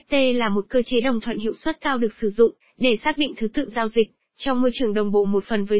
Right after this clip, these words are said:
sự có mặt của các tác nhân Byzantine. Đây là một biến thể của Hashtag với cải tiến được đề xuất trong Zone IAN,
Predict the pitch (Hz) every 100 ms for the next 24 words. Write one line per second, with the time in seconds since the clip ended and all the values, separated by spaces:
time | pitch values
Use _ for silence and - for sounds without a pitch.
0 | - - - 226 269 - 233 202 247 254
1 | 311 285 277 240 240 220 226 202 262 277
2 | 262 - _ _ _ _ - 277 262 226
3 | 208 214 208 233 320 240 - 196 220 233
4 | - 196 - 233 220 262 196 214 240 226
5 | 214 196 320 330 - 247 233 240 226 226
6 | 233 233